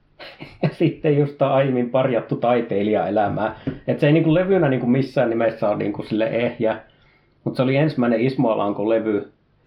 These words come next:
Ja sillä on niinku monia kappaleita kuitenkin, ja se on semmonen tietty tunnelma, joka menee sen levyn läpi, et sitä niinku tulee kuunneltua paljon, mut sit siinä vaan skippailee välillä niinku kappaleita, jotka ei puhuttele yhtään.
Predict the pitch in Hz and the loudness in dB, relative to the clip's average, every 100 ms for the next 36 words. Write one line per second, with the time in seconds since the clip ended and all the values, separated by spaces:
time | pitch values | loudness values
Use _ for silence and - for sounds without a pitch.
0 | _ _ _ _ 101 123 131 143 156 165 | _ _ _ _ -2 0 2 2 2 4
1 | 151 117 127 120 - 110 101 - 107 107 | 2 2 0 -4 -2 -2 -2 -2 -2 -2
2 | 110 110 113 123 127 120 120 - - 120 | -2 -2 -2 0 0 0 -2 -2 -4 0
3 | 113 101 92 95 98 98 101 101 104 107 | 0 0 -2 -2 -4 -4 -2 0 0 0
4 | 95 98 - 101 - 120 113 - 117 113 | -2 -4 -4 -4 -2 -2 -2 -4 -2 -2
5 | 117 123 113 101 98 - 113 113 98 98 | 0 0 0 -2 -4 0 0 0 -2 -4
6 | - 110 123 117 113 113 120 113 - 104 | -6 -4 0 0 0 -2 -4 -4 0 0
7 | 98 98 95 92 101 98 101 - 104 - | 0 0 -2 -2 -4 -6 -8 -4 -4 -2
8 | 82 80 82 - 98 98 87 92 - 92 | -4 -4 -6 -6 -6 -6 -6 -8 -10 -10
9 | 90 - - - 87 | -8 -6 -8 -8 -8